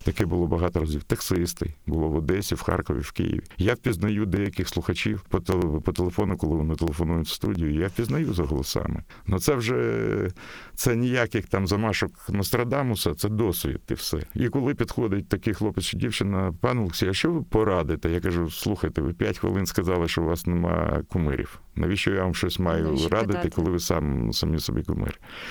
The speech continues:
Speaker 1: Люди молоді, я розумію, і це наші діти. Просто мені здається, це знов-таки приватна точка зору.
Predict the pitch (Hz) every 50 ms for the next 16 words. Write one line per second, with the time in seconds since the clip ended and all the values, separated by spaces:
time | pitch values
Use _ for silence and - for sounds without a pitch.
0 | - - - - - - - - 104 113 151 170 185 185 180 185 175 185 175 143
1 | 180 190 165 120 107 104 98 95 120 131 135 143 131 110 90 76 73 71 62 87
2 | 90 85 85 - - 110 98 98 92 - - 104 107 113 135 147 - - - -
3 | - - 107 117 120 - - - 127 131 - 90 82 - - - - - 92 101
4 | 107 117 151 196 170 151 175 143 107 87 76 78 76 - - 85 - 65 - -
5 | - 85 80 80 87 90 85 - - 82 - 92 - - - - - 110 117 98
6 | 98 98 87 - 80 80 - - 78 - - - - 87 82 107 120 120 107 92
7 | 82